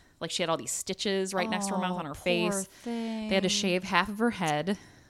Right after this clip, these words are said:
Speaker 1: um, and put a
Speaker 2: What a
Speaker 1: drain,
Speaker 2: fucking asshole.
Speaker 1: put a drain into her skull to drain all of the fluid out that was building up from the attack.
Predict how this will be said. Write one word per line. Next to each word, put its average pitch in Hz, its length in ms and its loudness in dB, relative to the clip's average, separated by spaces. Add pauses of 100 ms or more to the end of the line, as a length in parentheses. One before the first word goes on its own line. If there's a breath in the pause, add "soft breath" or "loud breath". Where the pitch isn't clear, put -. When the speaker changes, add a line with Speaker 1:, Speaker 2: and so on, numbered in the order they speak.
(140)
Speaker 1:
um, 160 400 2
and 160 200 -2
put - 220 0
a - 20 -16
Speaker 2:
What - 60 0
a - 20 -2
Speaker 1:
drain, 160 500 0
Speaker 2:
fucking 240 180 2
asshole. 151 520 -8
Speaker 1:
put - 140 -2
a 214 60 4
drain 160 460 0
into 180 400 -4
her 170 140 -4
skull 185 760 -4 (260)
to 196 100 -2
drain 165 320 0
all 160 240 0
of 160 80 -2
the 151 60 -4
fluid 160 500 -2
out 254 340 -2 (360)
that 139 160 -4
was 156 400 -6 (400)
building 151 340 -2
up 127 220 -8
from 151 360 -6
the 139 100 -8
attack. - 420 -12